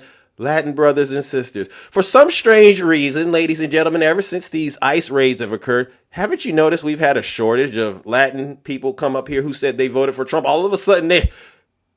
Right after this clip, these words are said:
oh, oh, oh, oh, you know what? Zeus might be right.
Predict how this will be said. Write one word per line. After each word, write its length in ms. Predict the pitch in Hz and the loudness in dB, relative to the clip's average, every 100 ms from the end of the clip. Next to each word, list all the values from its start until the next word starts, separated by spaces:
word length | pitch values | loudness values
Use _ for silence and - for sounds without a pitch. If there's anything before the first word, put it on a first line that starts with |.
| _ _ _ _ _ | _ _ _ _ _
oh, 200 | 190 - _ _ _ - | -4 -4 _ _ _ 2
oh, 200 | 202 - _ _ _ | 2 2 _ _ _
oh, 220 | - 262 - | 0 0 -4
oh, 140 | - - _ _ | -12 -12 _ _
you 120 | - | -16
know 120 | - | -14
what? 300 | - - - | -12 -14 -10
Zeus 300 | - 185 - | -8 -6 -8
might 200 | - - | -10 -12
be 140 | - - | -16 -18
right. 300 | - - - | -16 -16 -18